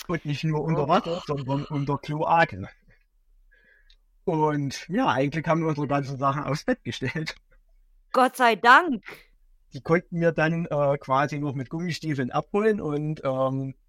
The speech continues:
Speaker 1: ja, durften dann in dem Hotel trotzdem noch nächtigen. Zwar ein Stockwerk darüber, aber es hat die ganzen zwei Tage dort gestunken, als würde man eine Kläranlage schlafen.
Speaker 2: Ja, das glaube ich. Boah, wenn du so 'n, wenn, wenn du so 'n,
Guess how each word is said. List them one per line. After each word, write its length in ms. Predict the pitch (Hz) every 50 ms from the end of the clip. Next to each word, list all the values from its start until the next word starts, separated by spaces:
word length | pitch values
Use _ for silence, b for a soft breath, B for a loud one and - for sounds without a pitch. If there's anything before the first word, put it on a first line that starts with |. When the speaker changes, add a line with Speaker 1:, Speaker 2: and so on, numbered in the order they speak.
| _ _ -
Speaker 1:
ja, 220 | 127 127 127 123 - _ _
durften 360 | - 165 175 - - - 160
dann 160 | 139 156 147 147
in 120 | 147 151
dem 140 | 143 143 143 143
Hotel 300 | 143 131 143 139 131 120
trotzdem 320 | 135 160 156 - 175 170
noch 120 | 165 160
nächtigen. 460 | 165 175 180 185 - - 185 208 226 220 _ _ _ _ _ _
Zwar 200 | - 135 131 123
ein 300 | 147 147 151 151 147 135
Stockwerk 500 | - - 170 156 - 151 143 135 135 -
darüber, 480 | - 127 120 135 160 196 196 202 180 -
aber 200 | 127 127 117 123
es 100 | 120 -
hat 220 | 123 127 - - _ _ _ _ _ _ _ _ _ _ _ -
die 40 | -
ganzen 340 | - 143 156 175 165 160 131
zwei 200 | - 151 151 151
Tage 240 | 147 156 143 143 147
dort 200 | - 143 147 - -
gestunken, 460 | 127 - - - 165 175 - - 147
als 200 | 143 135 131 -
würde 160 | 131 131 131
man 280 | 127 123 123 127 120 120
eine 100 | 120 117 - _ _ _ _ _ _ _ _ _ _ _ _ _ _ _ _ _ _ _
Kläranlage 720 | - 147 147 131 120 120 123 123 117 117 113 113 110 107 - _
schlafen. 400 | - - - 127 113 113 113 -
Speaker 2:
Ja, 80 | 190 190
das 240 | 160 175 180 - - -
glaube 540 | 214 208 190 202 220 269 302 262 226 226
ich. 200 | 190 180 175 - 165
Boah, 340 | 165 180 190 190 190 190 185
wenn 140 | 208 208 214
du 140 | 202 214 202
so 120 | - 214
'n, 240 | 214 208 196 175 165
wenn, 280 | 208 214 196 196 185 -
wenn 120 | 226 220
du 120 | 208 208 190
so 160 | 175 202 202
'n, 240 | 196 196 196 190